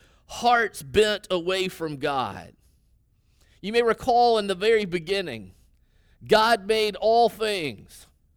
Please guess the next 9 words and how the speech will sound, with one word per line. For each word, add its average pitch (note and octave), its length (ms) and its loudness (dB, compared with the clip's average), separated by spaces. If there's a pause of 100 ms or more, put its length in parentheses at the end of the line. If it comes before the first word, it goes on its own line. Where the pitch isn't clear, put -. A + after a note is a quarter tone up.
(360)
out G#3+ 220 0
of G#3 160 -4
nothing F3+ 680 2 (760)
by F#3+ 120 6
the F#3 120 0
power A#3+ 500 4
of G#3+ 100 2
his G#3 160 -6
word E3+ 640 -4